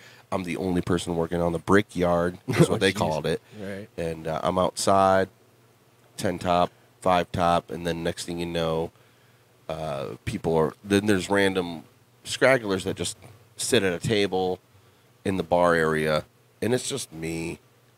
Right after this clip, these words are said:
Speaker 1: and I'm doing everything I could possibly can. I went inside asking for help. I couldn't get any help. One of the people that came in that was probably a loner, like, on a table, apparently I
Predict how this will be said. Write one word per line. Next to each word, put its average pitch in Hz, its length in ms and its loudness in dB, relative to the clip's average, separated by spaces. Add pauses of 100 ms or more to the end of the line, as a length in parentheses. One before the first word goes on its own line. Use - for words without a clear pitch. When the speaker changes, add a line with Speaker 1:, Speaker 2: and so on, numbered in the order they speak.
(140)
Speaker 1:
and 87 100 0
I'm 87 120 -2
doing 87 400 -4
everything 87 460 -4
I 78 60 -6
could 85 160 -10
possibly 82 360 -4
can. 87 200 -2
I 87 40 -2
went 95 240 0
inside 87 440 0
asking 82 380 -6
for 85 100 -10
help. 82 380 0 (100)
I 67 80 -4
couldn't 80 300 -8
get 82 120 -6
any 80 180 -8
help. 80 360 -4 (760)
One 117 240 6
of 143 80 2
the 110 60 -4
people 107 300 -6
that 80 160 -6
came 87 260 -4
in 80 240 -2
that 71 160 -8
was 82 140 -10
probably 82 380 -2
a 78 80 -6
loner, 87 600 0
like, 85 300 -10
on 85 180 -6
a 76 40 -10
table, 87 580 -2
apparently 85 440 0
I 71 240 -2